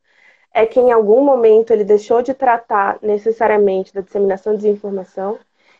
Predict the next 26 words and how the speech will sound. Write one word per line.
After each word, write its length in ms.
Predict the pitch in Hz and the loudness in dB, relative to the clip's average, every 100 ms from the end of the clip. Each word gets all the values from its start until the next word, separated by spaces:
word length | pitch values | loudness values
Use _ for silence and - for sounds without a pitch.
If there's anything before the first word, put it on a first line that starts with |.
| - | -2
e, 460 | 226 233 226 226 | 2 4 4 2
e 40 | 226 | -4
passou 520 | - 233 - - 254 | -2 -4 -2 0 2
a, 180 | 262 254 | 4 2
a 240 | - 233 | 0 -2
tentar 760 | 233 - 247 254 - 262 285 269 | -2 -6 -6 -8 -4 0 0 0
quase 380 | - 262 311 311 | -2 -2 -2 -6
que 100 | - | -16
subverter 760 | 254 262 254 262 - 254 240 | -14 -4 0 0 -2 -4 -2
meio 220 | 254 247 | 0 -2
que 100 | 254 | 0
a 40 | 254 | 2
lógica 280 | 220 226 220 | 2 0 0
da 120 | 226 | 0
inocência, 640 | 233 226 - 220 185 190 | 0 -2 -4 -2 -4 -6
assim, 200 | 190 190 | -14 -8
ah, 180 | 208 214 190 | -6 -6 -4
sabe? 300 | 240 208 202 _ _ _ - | -4 -2 -4 _ _ _ -4
Do, 140 | 214 | -2
da 120 | 214 | -2
presunção 480 | 220 233 226 226 240 | 0 0 0 -4 -4
de 80 | 226 | -2
inocência. 580 | 226 233 - 214 185 196 | -2 -2 -4 -4 -4 -8
Então, 400 | 196 214 208 196 | -8 -4 -4 -2
basicamente 560 | 196 202 233 208 208 | -2 -2 -2 -2 -4
que 220 | - 214 | -6 -8